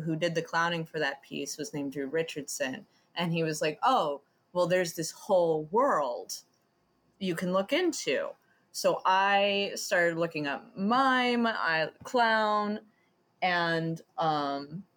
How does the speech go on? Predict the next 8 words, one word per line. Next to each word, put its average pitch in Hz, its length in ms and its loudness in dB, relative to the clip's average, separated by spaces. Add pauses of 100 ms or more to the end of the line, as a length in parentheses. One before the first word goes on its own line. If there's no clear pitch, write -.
(120)
one 214 260 2
of 220 60 2
the 214 100 2
really 202 240 2
beautiful 185 420 0
things 160 380 0
I 139 100 0
found 147 840 -2